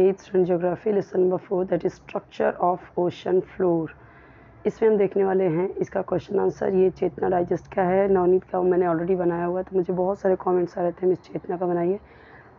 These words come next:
तो यहाँ पे मैं आपको provide करूँ। वीडियो maximum resolution पे देखना है ताकि video आपको clear दिखे। ओके, low resolution पे देखेंगे तो वीडियो clear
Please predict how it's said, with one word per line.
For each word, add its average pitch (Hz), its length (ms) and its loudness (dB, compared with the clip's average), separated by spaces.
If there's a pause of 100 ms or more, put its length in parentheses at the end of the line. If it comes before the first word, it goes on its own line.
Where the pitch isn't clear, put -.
तो - 60 0
यहाँ 202 180 4
पे 202 80 -2
मैं 196 120 4
आपको 180 200 -2
provide 175 320 -2
करूँ। 175 220 2
वीडियो 190 380 2
maximum 185 360 -2
resolution 180 460 0
पे 180 120 -2
देखना 180 320 -2
है 190 80 -2
ताकि 180 340 -4
video 175 320 0
आपको 175 300 -4
clear 180 340 -2
दिखे। 175 420 -4 (720)
ओके, 196 200 -2
low 190 140 2
resolution 185 420 -4
पे 190 80 -2
देखेंगे 185 240 0
तो 196 100 -4
वीडियो 180 240 2
clear - 260 -2